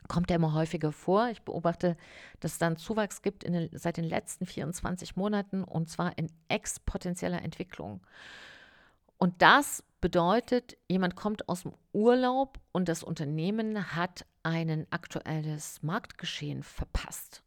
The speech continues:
Also der Markt hat sich weiterentwickelt und das Unternehmen hat so wie den Step verpasst. Ja, in nur zwei Wochen.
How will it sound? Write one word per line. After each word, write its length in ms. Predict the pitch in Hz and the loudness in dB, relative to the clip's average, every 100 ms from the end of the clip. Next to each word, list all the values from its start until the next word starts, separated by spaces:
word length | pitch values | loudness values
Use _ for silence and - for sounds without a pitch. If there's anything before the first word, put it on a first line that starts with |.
| - | -6
Also 140 | 151 | 0
der 60 | 165 | 2
Markt 260 | 240 - | 2 2
hat 100 | 202 | -4
sich 160 | - - | -4 0
weiterentwickelt 640 | 233 240 190 - 190 196 - - - - | 2 2 -2 -4 -4 -4 -6 -18 -20 -16
und 100 | - | 2
das 120 | 170 - | 2 2
Unternehmen 480 | - 156 196 247 | -2 2 4 4
hat 140 | 196 190 | 2 0
so 160 | 170 | -4
wie 80 | 175 | -2
den 280 | 202 185 175 - | 0 0 -2 -6
Step 560 | - - 254 - - - | -10 2 2 4 -4 -4
verpasst. 680 | - 170 - - - - - _ _ _ _ _ _ _ _ _ _ _ _ _ _ | -6 -4 -2 -4 -6 -18 -20 _ _ _ _ _ _ _ _ _ _ _ _ _ _
Ja, 160 | 185 202 | 0 0
in 180 | - 190 | 2 2
nur 160 | 190 | 2
zwei 320 | - - - 254 | 0 0 2 4
Wochen. 300 | 247 - | 2 0